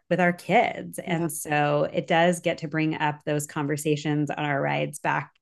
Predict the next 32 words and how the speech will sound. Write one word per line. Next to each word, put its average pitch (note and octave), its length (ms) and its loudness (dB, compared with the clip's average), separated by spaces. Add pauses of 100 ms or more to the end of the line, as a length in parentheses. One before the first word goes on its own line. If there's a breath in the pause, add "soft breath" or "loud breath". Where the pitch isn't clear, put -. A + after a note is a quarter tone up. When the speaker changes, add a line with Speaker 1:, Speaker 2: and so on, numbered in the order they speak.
(180)
Speaker 1:
you D3+ 80 -2
know, D3+ 160 -2
home A3 380 4
after F#3+ 400 0
we F3+ 160 2
have E3+ 260 -2
these, E3 420 0
or, D3 520 -4 (460 loud breath)
um, - 460 -8 (440)
yeah, E3+ 300 2
it E3+ 80 -2
just F3+ 220 -2
lends E3+ 240 2
itself D3+ 400 -2
to E3 100 -6
good D3 200 -4
conversations D3+ 880 -4
about D3 440 0 (280 soft breath)
what A#3+ 120 2
it G4 140 2
feels G4 260 4
like D#3+ 220 4
to D3+ 80 -14
get D#3+ 220 -2
in D3+ 80 -4
front D3+ 180 0
of D3 80 -2
a D3 60 -2
group, D#3+ 360 -4
or E3 120 0
what F3 160 4
it G#3+ 180 -2